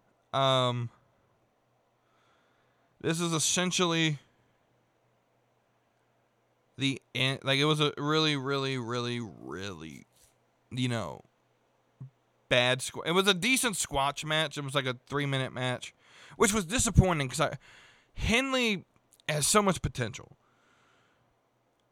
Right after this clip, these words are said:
And, uh, she doesn't really wrestle all that much, so I was excited to finally see her on screen.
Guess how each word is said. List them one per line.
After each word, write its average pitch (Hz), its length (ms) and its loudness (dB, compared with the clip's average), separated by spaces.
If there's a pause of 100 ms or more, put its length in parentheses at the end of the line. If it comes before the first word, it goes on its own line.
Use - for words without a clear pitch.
(140)
And, 147 420 0
uh, 87 280 -6
she 160 240 -2
doesn't 190 320 0
really 185 240 4
wrestle 147 360 2
all 143 120 4
that 135 80 2
much, 131 180 2
so 156 100 4
I 160 40 8
was 180 80 6
excited 185 460 4
to 147 60 -6
finally 165 300 0
see 156 220 -2
her 143 120 0
on 127 120 -2
screen. 123 480 -6